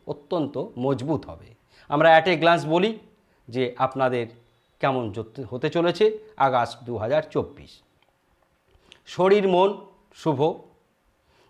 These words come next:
ধনস্থান অত্যন্ত শুভ, ভ্রাতা ভগ্নী শুভ, মা বাবার শরীর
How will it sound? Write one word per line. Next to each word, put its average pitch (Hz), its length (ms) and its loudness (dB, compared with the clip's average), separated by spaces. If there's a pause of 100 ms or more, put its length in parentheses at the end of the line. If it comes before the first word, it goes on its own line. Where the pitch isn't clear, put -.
(100)
ধনস্থান 208 720 2 (680)
অত্যন্ত 196 600 -2
শুভ, 104 300 -6 (1160)
ভ্রাতা 156 440 6
ভগ্নী 180 480 2 (360)
শুভ, 147 460 -6 (840)
মা 143 300 4
বাবার 170 280 6
শরীর 175 480 -2